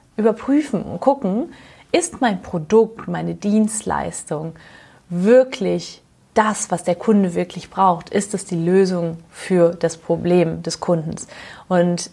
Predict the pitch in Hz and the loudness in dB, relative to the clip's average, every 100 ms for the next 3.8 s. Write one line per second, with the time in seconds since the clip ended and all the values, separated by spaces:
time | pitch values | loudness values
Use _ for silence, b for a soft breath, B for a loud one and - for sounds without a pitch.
0 | - - 247 185 185 185 196 196 185 269 | -12 0 0 2 0 2 2 2 2 0
1 | - 254 214 190 - 185 185 - 180 - | 0 0 0 -2 -4 -6 -6 -2 -2 -2
2 | 180 - 214 254 254 208 180 185 208 196 | -8 -2 0 0 0 -2 0 2 2 0
3 | 185 - 180 - 208 214 196 165 | -4 -4 -4 -2 -2 0 -2 -4